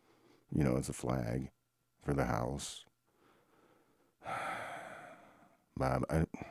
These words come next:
I don't really think that's a great idea. Maybe Chippy Nuts and Squirrely McCoy. Maybe those two. Yeah, I saw those guys. They were down there at the Safeway.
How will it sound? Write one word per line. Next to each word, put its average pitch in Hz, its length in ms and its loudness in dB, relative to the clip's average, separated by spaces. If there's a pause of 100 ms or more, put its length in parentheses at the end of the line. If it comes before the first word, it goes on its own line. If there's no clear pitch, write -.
(300)
I 73 60 4
don't 69 160 2 (140)
really 67 200 0
think 67 240 0
that's - 200 -4
a - 40 0
great 62 260 0
idea. 60 460 0 (640)
Maybe 62 200 4
Chippy 64 380 0
Nuts 64 380 0
and - 140 0
Squirrely 60 400 0
McCoy. 62 440 0 (100)
Maybe 64 220 0
those 62 200 -2
two. - 280 -6 (440)
Yeah, 104 260 12
I 90 100 12
saw 71 240 2
those 78 240 2
guys. 71 260 4 (340)
They 78 100 2
were 80 80 6
down 67 220 4
there 65 100 2
at 62 80 -2
the 62 80 -4
Safeway. 60 580 0